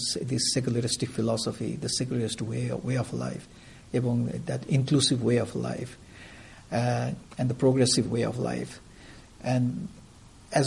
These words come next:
well as, you know, uh, our democratic way of life। So these are the things which, uh, which, which when they hear, they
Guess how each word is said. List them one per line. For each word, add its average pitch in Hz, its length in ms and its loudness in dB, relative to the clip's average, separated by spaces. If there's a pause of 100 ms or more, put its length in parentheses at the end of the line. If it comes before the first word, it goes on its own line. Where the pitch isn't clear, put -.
well 147 140 12
as, 131 160 10 (260)
you 127 100 2
know, 123 100 4 (580)
uh, 127 260 0 (1040)
our 131 240 2
democratic 127 640 2
way 117 100 0
of 117 200 -4
life। - 280 -8 (460)
So - 80 4
these 196 260 8
are 196 120 8
the 185 80 6 (120)
things 196 260 10 (320)
which, 175 200 8 (240)
uh, 135 360 4 (260)
which, 156 180 0 (320)
which 156 160 2 (100)
when 151 180 6
they 127 180 4
hear, 139 180 6 (500)
they 131 280 4